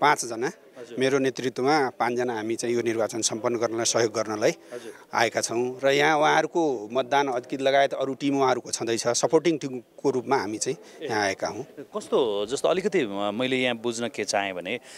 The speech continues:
Speaker 2: अ, यो निर्वाचन चाहिँ ऐतिहासिक भएको छ। उहाँहरूले पनि जस्तो नि-, निर्वाचन आयोगबाटै, अ, पदाधिकारीहरू यहाँ आएर उहाँहरूले हामीलाई सहयोग गर्नुभएको छ, भन्नुभएको छ। कस्तो भएको छ यो निर्वाचन चाहिँ, अब यहाँहरू नै यहाँ रहँदाखेरि?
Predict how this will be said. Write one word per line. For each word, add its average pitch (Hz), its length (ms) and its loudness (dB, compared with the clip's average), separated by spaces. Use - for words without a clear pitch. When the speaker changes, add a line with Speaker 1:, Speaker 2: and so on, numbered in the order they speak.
Speaker 2:
अ, 104 160 2
यो 127 520 0
निर्वाचन 117 500 -2
चाहिँ 120 220 -8
ऐतिहासिक 123 500 -2
भएको 92 300 -4
छ। - 140 -4
उहाँहरूले 104 520 0
पनि 110 180 -6
जस्तो 107 240 -8
नि-, 110 640 -10
निर्वाचन 120 500 0
आयोगबाटै, 113 760 -2
अ, 107 120 -4
पदाधिकारीहरू 107 680 -2
यहाँ 101 260 -4
आएर 101 140 0
उहाँहरूले 104 380 -2
हामीलाई 98 440 -4
सहयोग 127 300 0
गर्नुभएको 101 360 -2
छ, - 100 -6
भन्नुभएको 104 640 -2
छ। - 40 -16
कस्तो 170 180 4
भएको 117 180 2
छ - 100 -8
यो 110 200 -6
निर्वाचन 104 680 -6
चाहिँ, 110 160 -6
अब 101 100 -4
यहाँहरू 104 320 -4
नै 127 120 -2
यहाँ 120 240 -2
रहँदाखेरि? 98 480 -4